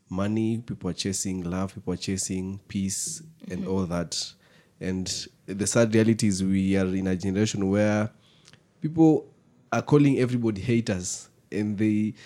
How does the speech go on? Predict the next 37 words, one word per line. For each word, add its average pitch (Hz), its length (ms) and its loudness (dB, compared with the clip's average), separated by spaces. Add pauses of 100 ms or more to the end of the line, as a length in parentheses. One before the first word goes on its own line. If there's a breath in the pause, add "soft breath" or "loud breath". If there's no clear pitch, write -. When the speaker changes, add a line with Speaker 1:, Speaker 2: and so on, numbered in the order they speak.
(220 loud breath)
Speaker 1:
they 113 120 4
feel 139 180 4
like 113 220 4
I 107 80 2
should, 110 220 -2
you 117 80 0
know, 127 160 4
have 117 240 2
my 101 160 -2
own 117 220 -2
peace 110 260 -2
and, 95 240 -4
you 117 100 -2
know, 117 100 2
all 107 140 2
that, 98 400 -2 (640 soft breath)
in 123 60 4
as 123 160 4
much 143 180 4
as, 120 160 2
of 120 160 -4
course, 131 320 4
mental 120 240 2
health 117 220 -2
is - 80 -12
about, 107 340 -2
first 110 240 -4
of 101 140 -4
all, 107 120 -2
finding 101 400 -2
ourselves, 110 520 -2
our 92 80 -4
true 113 240 0
identity 104 580 0
before 107 560 -2
now 98 220 -2
we, 92 280 -4